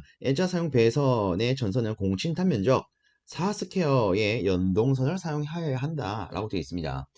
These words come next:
자, 근데 이에 대한 규정을 살펴보면요. 어, 요 중에 요 나항으로 갑니다. "애자 사용 배선에 대해서는 전선의 공칭 단면적은 육 스퀘어 이상이 되어야 합니다." 그래서 얘는 틀렸더라. 자, 그리고 두 번째,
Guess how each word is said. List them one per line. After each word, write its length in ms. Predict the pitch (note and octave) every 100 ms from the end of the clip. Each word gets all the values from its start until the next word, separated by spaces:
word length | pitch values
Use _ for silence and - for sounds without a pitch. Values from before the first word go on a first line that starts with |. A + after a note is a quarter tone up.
| _ - _ _ -
자, 140 | D#3+ D#3
근데 160 | F3
이에 260 | E3+ A3+ G#3+
대한 500 | F#3+ A#2+ G2 G#2 E2+ -
규정을 300 | D3 C3 G#2
살펴보면요. 840 | C#3+ C#3 G2 B2 C3+ A#2 E2+ A2+ -
어, 180 | - D#2+ D#2+
요 120 | G2
중에 540 | D3 A2 G#2 G2+ D2 C#2+ -
요 180 | C#2+ E2+
나항으로 440 | E2 A2+ C3+ G2+ D#2
갑니다. 560 | D#2 E2 C#2 D#2+ A#2+ - - _
"애자 260 | - D3+ G3+
사용 480 | F#3+ F3 D#3+ D#3 E3
배선에 800 | G2+ G2+ A2+ A#2+ C#3+ C#3+ C3+ C#3
대해서는 1040 | D#2+ F2 A2+ G#2+ D#2 D#2+ G2+ G#2+ F2 C2+
전선의 960 | C2+ F2 F2 F2 G2+ F2+ E2 A#2+ D#3 D#3+
공칭 400 | E2+ F2 - B2
단면적은 520 | G#2+ D3 G2 G#2+ B2+ - _ -
육 140 | D3
스퀘어 360 | - F#3 E3 D#3+ G3
이상이 300 | G3 F#3+ F#3
되어야 180 | G2+
합니다." 280 | D#2 E2 C2
그래서 180 | C2 D2
얘는 240 | G#2 G3+ -
틀렸더라. 420 | - A3 - E2+ - _ _ _ _ _ _ _ _ _ _
자, 160 | - B2+
그리고 540 | D#3 D#3+ B2 C3+ F#3+
두 80 | F#3+
번째, 440 | B2+ C3+ C#3 C3+